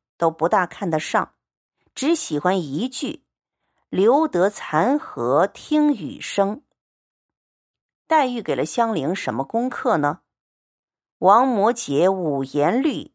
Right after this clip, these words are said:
一百首，杜甫七言律一二百首，李白七言绝句一二百首。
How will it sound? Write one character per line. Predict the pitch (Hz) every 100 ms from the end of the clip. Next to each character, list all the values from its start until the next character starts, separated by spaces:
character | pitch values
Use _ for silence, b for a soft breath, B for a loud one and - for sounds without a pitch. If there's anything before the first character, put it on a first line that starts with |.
| _
一 | 262 226
百 | 156 123 160
首， | - - - - _ _ _ _ _ _ -
杜 | 359 277 202
甫 | - 135 123 123
七 | - - - 320 277
言 | 170 120 180
律 | 175 87 - _ _ _
一 | 233 262
二 | 233 131
百 | - 110 170
首， | - 101 - _ _ _ _ _ _ _ _
李 | 202 208 190 175
白 | - 147 160 214 -
七 | - - 311 262
言 | 175 226
绝 | 233 135 147 240
句 | - 196 - _ _ _
一 | 220 220
二 | 185 120
百 | 98 135
首。 | - - -